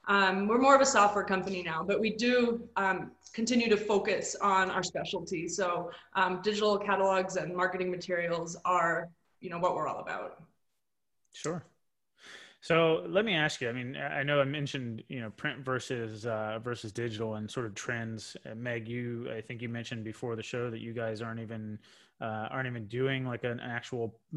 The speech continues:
Speaker 2: large scale print catalog this year with S and S. Uh, I know Headwear has scaled back dramatically on the amount of, uh, print catalogs that we actually do. I think we used to do somewhere in the neighborhood of forty or fifty thousand printed catalogs each year,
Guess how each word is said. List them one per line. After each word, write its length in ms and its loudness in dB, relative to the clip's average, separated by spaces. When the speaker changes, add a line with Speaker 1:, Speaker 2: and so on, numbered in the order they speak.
Speaker 2:
large 580 0
scale 640 0
print 320 -8
catalog 520 0
this 200 -6
year 140 -4
with 140 -6
S 200 -6
and 80 -8
S. 380 -8
Uh, 360 -2
I 100 2
know 180 0
Headwear 460 0
has 120 -4
scaled 360 -4
back 240 -2
dramatically 720 -4
on 240 -6
the 120 -8
amount 360 -8
of, 220 -10
uh, 180 -4
print 320 -10
catalogs 500 -6
that 80 -8
we 120 -10
actually 260 -10
do. 180 -8
I 60 -6
think 180 -12
we 120 -10
used 160 -12
to 40 -14
do 140 -10
somewhere 320 -10
in 60 -10
the 60 -8
neighborhood 340 -8
of 80 -12
forty 260 -6
or 60 -6
fifty 280 -10
thousand 540 -6
printed 460 -10
catalogs 520 -6
each 220 -12
year, 340 -8